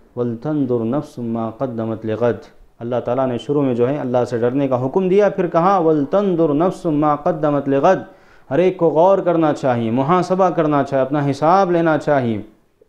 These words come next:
कि कल क़ियामत के लिए उसने क्या आगे भेजा है,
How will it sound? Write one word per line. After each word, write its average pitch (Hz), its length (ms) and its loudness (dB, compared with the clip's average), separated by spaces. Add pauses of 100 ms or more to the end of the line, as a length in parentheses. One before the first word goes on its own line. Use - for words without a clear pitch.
(640)
कि 143 100 -6
कल 156 220 -2
क़ियामत 147 540 -2
के 139 100 2
लिए 143 180 2
उसने 160 320 -2
क्या 156 220 -2
आगे 139 360 0
भेजा 143 320 2
है, 107 140 -6